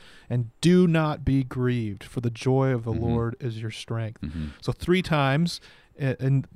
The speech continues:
Speaker 1: in verses eight or nine through twelve here in this chapter, uh, that's pointed out that holiness, and the, this is the words of Derek Kidner, a commentator, a very good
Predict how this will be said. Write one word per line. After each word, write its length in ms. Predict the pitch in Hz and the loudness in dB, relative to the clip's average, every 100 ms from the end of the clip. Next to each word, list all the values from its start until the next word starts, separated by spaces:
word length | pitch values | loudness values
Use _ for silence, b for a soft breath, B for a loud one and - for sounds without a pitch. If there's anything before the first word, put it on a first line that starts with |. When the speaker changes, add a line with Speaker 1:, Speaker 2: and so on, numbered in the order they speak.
| - | -8
Speaker 1:
in 160 | 139 131 | -2 2
verses 400 | 127 135 - 123 - | 4 4 2 -2 -2
eight 200 | 139 - | -6 0
or 240 | 131 120 - | 2 2 2
nine 320 | 135 147 151 | 2 4 4
through 200 | 147 139 | 2 0
twelve 540 | - - 147 127 113 - | -2 0 2 2 0 -2
here 220 | 135 123 | 0 2
in 120 | 113 | 0
this 180 | 117 - | -2 -4
chapter, 560 | - 123 120 117 104 b b b b - | -2 -2 -2 -4 -4 b b b b -6
uh, 240 | 107 104 - _ | -2 -2 -4 _
that's 260 | 135 131 - | -4 -4 -4
pointed 400 | - 165 147 131 | -2 0 2 2
out 360 | 127 127 107 - b b b - | 2 2 0 -10 b b b -4
that 220 | 123 - | -2 -2
holiness, 800 | - 160 165 170 160 160 - - | 2 6 8 8 6 4 2 -2
and 140 | 147 | 2
the, 100 | 139 - | 4 4
this 140 | 175 | 2
is 140 | 160 | 2
the 100 | 143 | 4
words 320 | 135 139 135 131 | 6 8 8 6
of 100 | 123 | 6
Derek 320 | 135 135 - | 8 6 4
Kidner, 380 | - 139 123 113 | 2 4 6 4
a 40 | |
commentator, 720 | - - 135 123 - 113 107 | 2 4 6 6 4 0 0
a 20 | 107 | 2
very 220 | 123 120 | 2 2
good 320 | 117 127 120 | 2 2 2